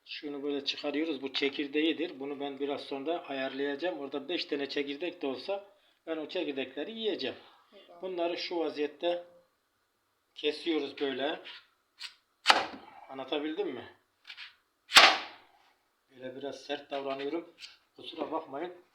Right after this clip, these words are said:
Speaker 1: Ben aslında öyle sert biri değilim.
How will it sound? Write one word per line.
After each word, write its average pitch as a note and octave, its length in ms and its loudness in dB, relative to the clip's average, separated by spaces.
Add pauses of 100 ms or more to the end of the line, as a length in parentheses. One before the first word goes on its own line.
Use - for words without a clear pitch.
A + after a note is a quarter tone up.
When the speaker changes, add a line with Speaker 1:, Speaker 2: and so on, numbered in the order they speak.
(380)
Speaker 1:
Ben C#3+ 80 -12 (400)
aslında D3 400 -4
öyle D3 160 -2
sert D3 340 -6
biri C#3 200 -8
değilim. D3+ 340 -2